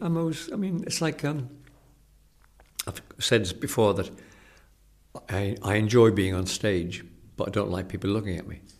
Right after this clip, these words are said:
And that's in a way of doing it. And, and I think, uh, I've always been that way. The idea that people actually read my books, I can't imagine it. People sit down reading my, one of my books.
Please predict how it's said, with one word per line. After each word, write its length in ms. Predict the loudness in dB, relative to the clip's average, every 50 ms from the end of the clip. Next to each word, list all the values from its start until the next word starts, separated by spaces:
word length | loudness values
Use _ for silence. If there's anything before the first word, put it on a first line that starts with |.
| -20 -20 -20 _ _ _ _ _ -20 -20 -20 _ -20 -12
And 180 | -8 -6 -6 -4
that's 220 | -6 -6 -8 -10 -10
in 140 | -8 -6 -6
a 60 | -4
way 140 | -4 -4 -6
of 60 | -4
doing 220 | -4 -4 -4 -4 -6
it. 160 | -8 -10 -8
And, 180 | -8 -6 -6 -6
and 160 | -6 -6 -4
I 100 | -6 -6
think, 380 | -8 -10 -10 -10 -10 -10 -8 -8
uh, 180 | -6 -4 -4
I've 140 | -6 -4 -4
always 160 | -4 -4 -4
been 220 | -4 -6 -6 -6 -6
that 100 | -8 -8
way. 140 | -10 -10 -12 -14 -20 -20 -20 -20 -20 -20 _ _
The 120 | -4 -2 -2
idea 200 | -2 0 -2 -4
that 100 | -6 -6
people 220 | -8 -6 -6 -6
actually 220 | -6 -4 -4 -4
read 240 | 0 0 0 0 0
my 120 | -2 -2 -2
books, 500 | -2 -4 -4 -4 -6 -8 -6 -6 -8 -8 -10 -12
I 60 | -12 -8
can't 160 | -6 -6 -4
imagine 340 | -4 -4 -4 -4 -4 -4 -4
it. 120 | -4 -6 -10 -18 -20 -20 -18 -12
People 160 | -10 -10 -8
sit 220 | -8 -8 -10 -8
down 180 | -6 -6 -6 -4
reading 280 | -4 -4 -4 -4 -4
my, 140 | -6 -6 -6
one 200 | -6 -6 -8 -8
of 60 | -8
my 80 | -8 -10
books. 300 | -10 -10 -12 -14 -16 -20